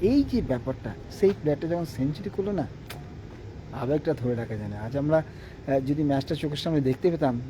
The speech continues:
মনটা ভরে যেত। তো কোনো বা-, এই রিসেন্ট কোনো ম্যাচ হোক, আপনাদেরকে একদম সরাসরি ওই মাঠের একদম বাউন্ডারি গায়ে থেকে আমতলা নিউজ চ্যানেলে আমি লাইভ দেখাবো, দেখবেন। আপনারা তো টিভিতেও দেখেন লাইভ ক্যামেরায়, তো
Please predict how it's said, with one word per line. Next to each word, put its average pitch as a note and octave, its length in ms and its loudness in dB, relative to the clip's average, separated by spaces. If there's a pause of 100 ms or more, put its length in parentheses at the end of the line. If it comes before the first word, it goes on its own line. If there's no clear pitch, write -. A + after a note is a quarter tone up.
মনটা C3+ 360 0
ভরে G#2 140 -4
যেত। G2+ 200 -10 (240)
তো B2+ 120 -6
কোনো E3+ 200 6
বা-, F#3 120 8 (360)
এই D3+ 120 4
রিসেন্ট C#3+ 540 2
কোনো E3 220 2
ম্যাচ C#3 300 4
হোক, A3 100 6 (360)
আপনাদেরকে D#3 540 2
একদম D3+ 380 0
সরাসরি D#3 600 2 (200)
ওই C#3 60 4
মাঠের C3 580 4
একদম E3+ 440 2
বাউন্ডারি D#3 440 4
গায়ে B2+ 300 2
থেকে C#3 260 0 (440)
আমতলা E3 400 6
নিউজ D#3+ 160 4
চ্যানেলে D3+ 240 2
আমি C3 160 2
লাইভ G#2+ 260 -2
দেখাবো, G2 320 -8 (520)
দেখবেন। B2 240 -2
আপনারা C#3 240 4
তো D3+ 120 0
টিভিতেও F#3+ 400 8
দেখেন G3+ 300 6 (360)
লাইভ D#3 440 8 (120)
ক্যামেরায়, E3 420 8 (400)
তো E3 80 2